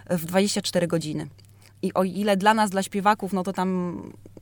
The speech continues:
zmieniały się te obsady, bo w jednej operze była inna obsada, w drugiej, e, śpiewał Zegfryda ko-, ktoś inny, inny tenor, to dla orkiestry <laughs> na przykład to była naprawdę, e, no,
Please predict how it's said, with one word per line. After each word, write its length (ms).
zmieniały 500
się 140
te 120
obsady, 520
bo 400
w 60
jednej 220
operze 300
była 340
inna 240
obsada, 520
w 220
drugiej, 540
e, 40
śpiewał 560
Zegfryda 460
ko-, 180
ktoś 280
inny, 300
inny 240
tenor, 360
to 380
dla 300
orkiestry 500
<laughs> 60
na 40
przykład 360
to 120
była 240
naprawdę, 640
e, 360
no, 180